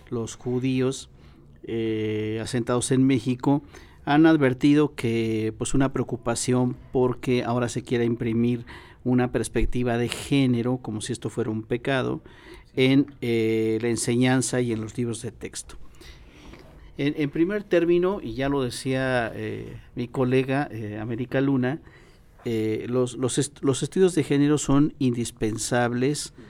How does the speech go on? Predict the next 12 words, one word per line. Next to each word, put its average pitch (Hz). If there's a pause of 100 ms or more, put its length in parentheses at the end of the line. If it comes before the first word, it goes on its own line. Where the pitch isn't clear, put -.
(360)
como 120
un 143
asunto 131
de 117
reflexión 113
y 151
de 143
revisión 113 (840)
del 143 (100)
<coughs> -
sistema 135
patriarcal 127